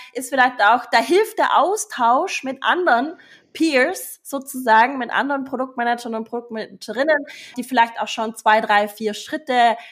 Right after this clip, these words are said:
weiter sind als man selber, die vielleicht auch schon die eigenen Herausforderungen gelöst haben, die einem Tipps geben können,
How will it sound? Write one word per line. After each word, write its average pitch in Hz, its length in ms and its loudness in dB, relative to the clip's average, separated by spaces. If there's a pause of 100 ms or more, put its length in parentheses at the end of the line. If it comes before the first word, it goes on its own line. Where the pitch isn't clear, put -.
(160)
weiter 285 540 2
sind 254 460 -2
als 214 200 -2
man 208 200 -6
selber, 254 640 4 (200)
die 233 220 -10
vielleicht 220 380 -2
auch 226 80 -6
schon 220 340 0
die 220 100 -4
eigenen 226 340 2
Herausforderungen 214 840 -2
gelöst 262 480 -2
haben, 220 340 4
die 220 80 -4
einem 196 220 0
Tipps - 320 -18
geben 220 340 -2
können, 202 520 -4